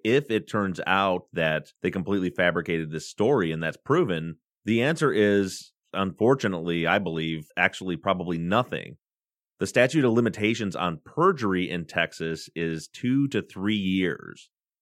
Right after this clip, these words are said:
So the good news is that if Troy was to recant his testimony, he could do so probably without facing any criminal charges.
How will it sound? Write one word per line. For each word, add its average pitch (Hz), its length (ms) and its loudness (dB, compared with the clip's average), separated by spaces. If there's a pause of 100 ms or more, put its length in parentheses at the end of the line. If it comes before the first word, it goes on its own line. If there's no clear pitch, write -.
(300)
So 110 280 4
the 101 120 -2
good 196 220 6
news 104 260 4
is 90 400 0
that 85 440 0 (120)
if 82 320 -4
Troy 107 580 2
was 90 240 0
to 90 240 -4
recant 90 540 -4
his 85 160 -6
testimony, 85 840 -4 (100)
he 110 160 -2
could 98 140 0
do 123 200 4
so 90 360 2
probably 113 480 2
without 98 300 0
facing 92 380 -2
any 78 140 -6
criminal 131 400 -2
charges. 80 580 -4